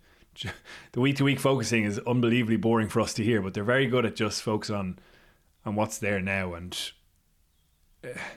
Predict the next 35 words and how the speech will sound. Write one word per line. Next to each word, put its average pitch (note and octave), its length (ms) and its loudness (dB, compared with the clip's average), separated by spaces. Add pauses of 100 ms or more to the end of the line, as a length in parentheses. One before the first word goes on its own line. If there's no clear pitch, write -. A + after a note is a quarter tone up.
(440)
obviously D3+ 360 4
they D#3 80 6
have C#3 160 2
big D3 180 4
ambitions, C3 560 2
but G2+ 160 -2
really B2 480 0 (140)
<laughs> - 120 -20
they're, B2+ 220 2
the A#2 140 0
scale C3 180 4
of C3 60 4
their B2 100 4
ambition A#2 320 2
is F#2 160 -4 (140)
having A2+ 280 2
a G#2+ 40 4
really A#2 200 4
good A2+ 180 2
performance G#2 520 0
on G2 120 0
the G2 60 -2
weekend F#2+ 600 -2
and F2+ 500 -10 (600)
doing A2 180 4
whatever G#2+ 280 4
they G#2 120 2
need A2+ 160 2
to A2 80 -4
do A2 180 2
during G2+ 220 0
the G#2 80 -2
week G#2+ 220 -4
to, F#2+ 260 -4 (540)
to, G2 280 -2